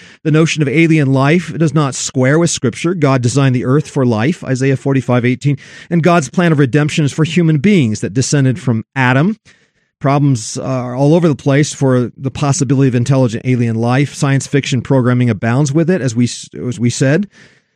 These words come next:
Uh, though they may be entertaining, alien races are theologically problematic. Intelligent alien beings cannot be redeemed. God's plan of redemption is for human beings, those who descended from Adam. Well,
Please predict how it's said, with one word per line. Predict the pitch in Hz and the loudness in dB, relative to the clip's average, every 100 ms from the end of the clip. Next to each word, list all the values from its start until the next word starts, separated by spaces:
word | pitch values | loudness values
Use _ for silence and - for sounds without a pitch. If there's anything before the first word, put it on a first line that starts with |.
| _ | _
Uh, | - 123 123 | -4 -4 0
though | 156 156 | 2 2
they | 156 | 4
may | 151 | 2
be | 143 143 | 2 2
entertaining, | 135 - 147 151 165 - | 2 2 2 2 0 0
alien | 151 165 156 127 | 0 2 2 2
races | 135 143 170 147 | 2 2 0 0
are | 143 | 0
theologically | 139 147 139 135 147 147 | 2 0 0 -2 -2 -4
problematic. | - 143 151 165 165 170 110 - | -2 0 0 2 2 0 -2 -6
Intelligent | - 135 147 156 151 143 | -6 -2 0 2 2 0
alien | 156 156 151 143 143 120 | 0 2 2 0 -2 -2
beings | 151 147 139 160 - | 0 2 2 -2 -2
cannot | 143 147 135 | -2 0 0
be | 139 | 0
redeemed. | 131 117 120 139 190 165 | 2 2 2 2 2 0
God's | 131 127 | -2 -2
plan | - 147 135 | -4 -4 0
of | |
redemption | 123 120 127 - | 0 -2 -4 -4
is | 123 | -6
for | - 131 | -4 -6
human | - 202 190 117 | -2 0 2 0
beings, | 104 104 135 - - - _ 127 | -2 -4 -6 -10 -20 -20 _ 0
those | 127 123 | 2 2
who | 127 | 0
descended | 113 - 117 110 | 0 0 -2 -2
from | - 120 - | -4 -8 -6
Adam. | 127 113 85 90 _ _ _ _ _ _ - | -4 -4 -6 -14 _ _ _ _ _ _ -2
Well, | 160 156 | 2 2